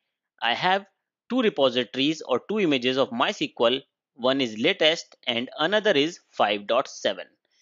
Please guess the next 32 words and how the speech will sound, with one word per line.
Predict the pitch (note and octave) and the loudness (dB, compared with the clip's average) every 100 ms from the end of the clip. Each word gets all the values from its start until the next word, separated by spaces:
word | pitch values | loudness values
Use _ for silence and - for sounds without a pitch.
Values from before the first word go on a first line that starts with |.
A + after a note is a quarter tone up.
| _ - | _ -8
And | A2 A2 | -6 -4
we | E3 | -2
have | D3+ C#3+ C#3+ | 4 4 4
a | D#3 D3+ _ _ _ - | 2 0 _ _ _ -2
pretty | G3+ A3 | 0 0
much | G3 G3 - A#2+ | 0 -2 -4 -6
difference | B2+ - F#3+ G3 D3+ | -6 -2 -2 -2 -4
in | A#2+ | -4
the | A#2 | -4
size | - D#3 E3 D3 | 0 2 2 -2
of | D#3+ _ A2+ | -4 _ _
both | A2 A#2 - _ - - | -2 -2 -4 _ -18 -10
images, | A#2+ G2+ C#2+ - - _ _ _ _ - | -6 -6 -8 -16 -20 _ _ _ _ -2
right? | D3+ G3 _ _ _ | -2 -2 _ _ _
So | - C3 | -8 -2
this | E3+ B3+ | -2 -2
is | C4 | 0
the | G#3 | 2
way | B2 A#2+ E3+ A3 - _ _ _ | 2 2 2 2 -4 _ _ _
how | B2 | 0
you | C#3+ | 0
can | D3+ B2 A2 | 0 -4 0
download | D3+ G#3 F#3 F3+ D#3+ | -2 0 0 0 -2
the | - D3 | -8 -2
image | D3+ C#3+ - _ _ | 0 0 -2 _ _
from | - B2+ B2 B2 | -4 -2 0 2
the | C#3 D3 _ | 0 0 _
official | G#2+ - C#3+ - D#3+ D#3 - _ _ - | -4 -2 -4 0 0 0 -6 _ _ 0
Docker | A#2 - C3 | 0 2 0
Hub | A2 A#2+ - | 2 -2 -6
site, | - G2+ G2 F#2+ - _ _ _ _ _ _ - | -6 -2 -2 -6 -20 _ _ _ _ _ _ -4
right? | E3 | -2